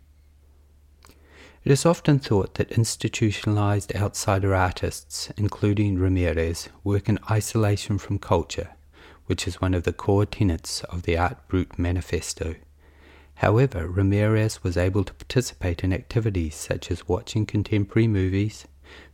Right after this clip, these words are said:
viewing theatre performances, participating in ceramics and occupational therapy workshops,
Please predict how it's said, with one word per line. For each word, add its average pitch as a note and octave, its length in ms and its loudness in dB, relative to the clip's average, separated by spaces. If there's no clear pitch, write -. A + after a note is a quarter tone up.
viewing F#2 280 4
theatre F2+ 380 0
performances, G2+ 840 -2
participating A#2 760 0
in A2+ 60 2
ceramics A2+ 680 0
and F#2 100 2
occupational - 680 -2
therapy G#2 520 0
workshops, - 720 -2